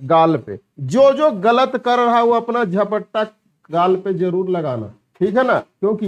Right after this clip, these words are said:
ये क्वेश्चन अगर गलत हो जाता है तो फिजिक्स में लाइट का एल भी आपको नहीं पता है, लाइट का एल भी आपको नहीं पता है, ठीक है ना? अगर ये क्वेश्चन आपको गलत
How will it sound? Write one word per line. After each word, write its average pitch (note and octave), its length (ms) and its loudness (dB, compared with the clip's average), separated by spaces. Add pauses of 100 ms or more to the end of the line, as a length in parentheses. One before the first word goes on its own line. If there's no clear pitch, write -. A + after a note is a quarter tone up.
ये C4 180 0
क्वेश्चन B3 420 -4
अगर A#3 280 -2
गलत G#3 340 2
हो G#3+ 140 -2
जाता G3+ 300 0
है G#3 60 0
तो G3+ 140 -6
फिजिक्स G3 560 -8
में A3 160 -6
लाइट F3+ 600 -2
का G#3 180 -4 (220)
एल G#3+ 240 0
भी F#3 140 -2
आपको C#3 280 -2
नहीं A#2+ 140 -6
पता G#2 300 -14
है, G2+ 80 -16 (460)
लाइट F#3+ 480 0
का G#3+ 240 2 (200)
एल G3+ 240 2
भी F#3 140 0
आपको E3+ 300 0
नहीं D#3 160 -2
पता A#2 320 -6
है, A#2 60 -4
ठीक G3 220 -10
है A#3+ 140 -2
ना? D3+ 160 -2 (840)
अगर G3+ 260 0
ये G#3+ 180 2
क्वेश्चन G3 420 2
आपको F3 320 0
गलत D3+ 320 0